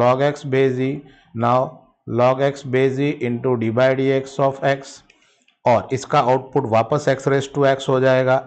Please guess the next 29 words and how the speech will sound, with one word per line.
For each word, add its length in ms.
x 240
into 320
log 180
x 180
का 180
derivative 640
one 140
upon 360
x 240
and 180
this 220
is 220
log 460
x 220
with 200
the 160
base 320
e। 80
और 320
आप 340
देख 260
सकते 380
हैं 160
बेटा 240
कि 100
वही 320
आंसर 440
हमारे 380
पास 220